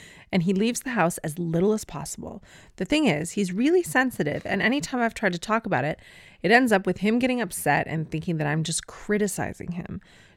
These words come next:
Do I need to just leave it? Am I the asshole to think about his health more and wanting him to think about his health more? So she doesn't care about the weight,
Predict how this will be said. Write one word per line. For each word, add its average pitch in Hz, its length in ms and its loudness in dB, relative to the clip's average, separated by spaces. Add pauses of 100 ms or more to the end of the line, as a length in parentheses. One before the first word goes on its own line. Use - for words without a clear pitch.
Do 190 100 0
I 220 60 4
need 294 160 0
to 285 80 -4
just 247 240 -4
leave 185 260 0
it? 233 280 -4 (400)
Am 220 180 4
I 233 260 4
the 233 140 2
asshole 220 540 -2
to - 160 -6
think 220 520 0
about 160 380 -2
his - 220 -4
health 349 480 0
more - 420 -4
and 160 140 -4
wanting 156 240 -2
him 196 240 4
to - 100 -2
think - 160 -10
about - 160 -10
his - 80 -12
health - 240 -12
more? - 220 -12 (760)
So 196 500 10
she - 180 -2
doesn't 226 220 2
care 208 260 4
about 277 220 2
the 359 80 4
weight, 220 680 0